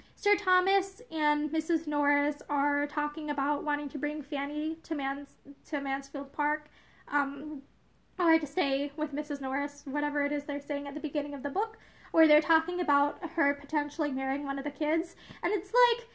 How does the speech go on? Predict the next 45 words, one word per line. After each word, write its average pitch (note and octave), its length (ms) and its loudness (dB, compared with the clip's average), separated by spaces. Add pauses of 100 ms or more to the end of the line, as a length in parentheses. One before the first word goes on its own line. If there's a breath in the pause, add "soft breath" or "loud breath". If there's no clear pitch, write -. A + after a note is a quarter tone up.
(120)
you G4 100 0
know, - 20 2
that C#5 380 8
actually D5+ 300 0
comes G#4+ 280 0
to A4+ 180 0
fruition E4 460 -2
at F4 100 -4
the D4+ 80 0
end D4+ 120 0
of C#4 60 -6
the C4 80 -4
book, C4 320 -4
which D4+ 160 -6
is C#4+ 120 -8
quite C#4 220 -4
interesting. E4 760 -4 (440 loud breath)
And E4+ 140 0
as F#4+ 180 4
well, F4 280 4
like, F#4 180 2
the F4 60 2
bickering E4 720 0 (240 soft breath)
of C#4+ 260 4
Miss-, D#4 460 -2
of D#4 160 2
Missus D#4+ 380 0
Norris C#4+ 520 0
and D4 140 -10
Sir C#4+ 120 -4
Thomas, D4 540 -4
I D#4+ 80 0
think D#4+ 200 -4
is D4+ 100 0
interesting D4 680 -2
because C#4+ 420 -4 (380 soft breath)
it D#4+ 160 0
shows, F#4+ 540 2
like, D#4+ 340 -2 (280)
their G4+ 120 6
dynamic G4 800 2 (240 soft breath)
is D#4+ 180 0
such D#4 320 2
where D#4+ 160 4
it's, D4 180 -4